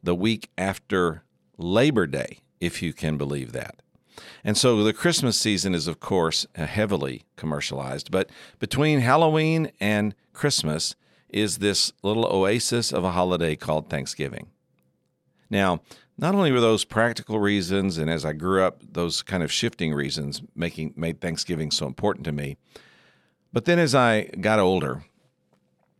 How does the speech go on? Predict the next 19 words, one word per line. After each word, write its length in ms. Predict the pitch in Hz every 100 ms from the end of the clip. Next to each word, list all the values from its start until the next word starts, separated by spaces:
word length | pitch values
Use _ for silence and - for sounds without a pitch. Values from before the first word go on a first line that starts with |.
| _ - - - 104
and 240 | 98 95
developed 400 | 90 107 107 98
more 320 | 98 98 98
of 80 | 85
a 60 | 76
commitment 420 | 92 95 92 90
to 80 | 76
Jesus 420 | 90 78 80 -
Christ 520 | - 78 80 80 76
and 220 | 69 69
more 240 | 80 85 85
understanding 520 | 78 - 82 82 78
of 80 | 76
His 200 | 80 -
Word 340 | 76 78 80
and 240 | 71 62 53
more 220 | 80 82
of 80 | 73
an 180 | 69